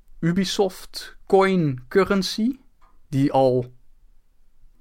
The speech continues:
pak een beet tien tot vijftien jaar bestaat? Weet je wel, wat, wa-, waarom, <laughs> waarom moet dit een fucking N F T zijn?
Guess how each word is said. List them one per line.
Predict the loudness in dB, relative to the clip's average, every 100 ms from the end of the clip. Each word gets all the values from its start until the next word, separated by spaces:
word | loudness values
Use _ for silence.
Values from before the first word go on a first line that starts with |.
| -2
pak | 0 2
een | 2
beet | 2 0 -4 -2
tien | 0 0
tot | -2 -2
vijftien | 2 2 2 0
jaar | 0 0 -2 -6 -10
bestaat? | -6 -2 -2 -2 -6 -12 -20 -20 -20 -20 -20 -20 -20 -20 -20 -20 -20 _ _ -20 _ -20 _ _ -4
Weet | 0
je | 2
wel, | 4
wat, | 4 4
wa-, | 4 4
waarom, | 4 6 6 6 4 4 2
<laughs> | 0
waarom | 2 4 6
moet | 6 6
dit | 4
een |
fucking | 2 0 0 2 0 2
N | 2 2
F | 0
T | -2 -2 0
zijn? | -2 -2 -6